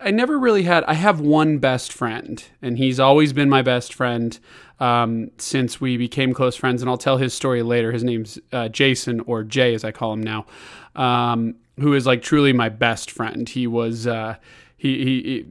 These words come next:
he, we, we got together about fifteen, sixteen years old, and it's been that way ever since. Um, that being said, I have a lot of very close friends, and I kind of had just, like, a primary friend for a large portion of my life,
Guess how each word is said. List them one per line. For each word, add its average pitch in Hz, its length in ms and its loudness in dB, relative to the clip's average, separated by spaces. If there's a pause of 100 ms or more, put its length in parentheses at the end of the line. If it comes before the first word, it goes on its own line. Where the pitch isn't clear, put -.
he, 104 140 -10
we, 135 300 -2
we 131 260 -2
got 143 240 0
together 135 360 2
about 127 460 2
fifteen, 135 360 0
sixteen 131 420 -2
years 127 240 2
old, 127 380 2 (400)
and 123 360 0
it's 123 140 -4
been 127 240 -2
that 123 160 -4
way 120 140 0
ever 113 160 -6
since. - 560 -10 (320)
Um, 139 360 4
that 196 320 0
being 202 320 2
said, 170 540 2
I 143 80 4
have 151 220 4
a 139 40 4
lot 151 280 6
of 135 160 2 (280)
very 147 460 4
close - 560 -4
friends, 120 460 -6
and 143 80 -2
I 151 80 -2
kind 285 400 0
of 277 160 -2
had 175 400 2
just, 151 240 -2
like, 143 160 2
a 117 60 -4
primary 131 840 0
friend 113 420 -6
for - 200 -4
a 120 80 0
large 131 400 2
portion 127 400 -4
of 117 120 -6
my 117 200 -4
life, 113 400 -6